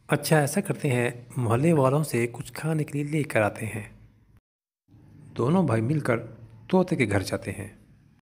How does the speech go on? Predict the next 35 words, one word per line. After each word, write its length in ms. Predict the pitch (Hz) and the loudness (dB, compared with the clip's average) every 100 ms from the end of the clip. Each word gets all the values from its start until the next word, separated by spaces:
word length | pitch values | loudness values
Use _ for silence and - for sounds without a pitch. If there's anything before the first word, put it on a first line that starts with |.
| _ _ _ _ _ _ _ - | _ _ _ _ _ _ _ -4
तोते 260 | 127 113 214 | -2 2 4
अंकल, 680 | 151 107 117 117 - - - - | 4 4 4 4 0 -10 -20 -14
हमारी 300 | - 117 143 165 | -4 -2 -2 0
अम्मी 200 | 175 220 | 4 4
बीमार 400 | 147 117 107 107 | 2 2 2 0
हैं 420 | 107 110 110 - | -2 -4 -6 -12
और 140 | - 135 | -10 -8
कल 240 | - 208 | 0 0
से 160 | 202 160 | 2 2
हमने 320 | 120 113 117 | 2 2 0
कुछ 320 | 117 - 190 | -2 -6 -4
भी 120 | - | 0
नहीं 180 | 127 123 | 0 0
खाया, 640 | 117 120 107 107 110 - - - - - | -2 2 4 4 2 -2 -16 -20 -14 -8
हमें 160 | 131 | -6
कुछ 200 | 123 147 | -4 -6
खाने 340 | - 113 120 156 | -4 -2 0 2
के 80 | |
लिए 100 | 208 | 4
दे 160 | 190 104 | 4 4
दें। 480 | 143 104 - - - - - _ _ _ _ _ _ - - _ | 2 -2 -4 -12 -20 -20 -20 _ _ _ _ _ _ -20 -20 _
बच्चों, 640 | 101 107 - 117 107 110 - - - 156 | -6 -6 -4 -2 0 -2 -6 -16 -4 2
मेरे 240 | 135 135 | 6 6
तो 120 | 135 | 4
अपने 280 | - 143 208 | -2 -2 2
पास 220 | 202 214 214 | 4 2 0
खाने 300 | - 135 156 | -2 0 2
के 80 | 180 | 2
लिए 80 | 175 | 2
कुछ 200 | 180 175 | 0 -2
भी 160 | - | 0
नहीं 220 | 175 107 98 | 2 2 0
है, 320 | 92 - - - - - | -4 -6 -12 -20 -18 -8
माफ़ 280 | 113 160 156 | -2 0 0
करना, 580 | 120 98 92 104 - | -2 -2 -4 -6 -10